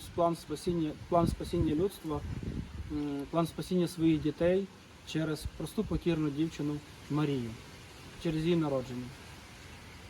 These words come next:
М, вона народилася проти надії, тому що вона народилася,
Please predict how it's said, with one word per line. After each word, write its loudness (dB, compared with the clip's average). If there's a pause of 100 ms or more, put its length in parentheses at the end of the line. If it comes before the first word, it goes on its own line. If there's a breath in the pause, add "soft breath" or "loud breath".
(400)
М, 0
вона 6
народилася 8
проти 2
надії, 6 (720)
тому 4
що -2
вона 4
народилася, 2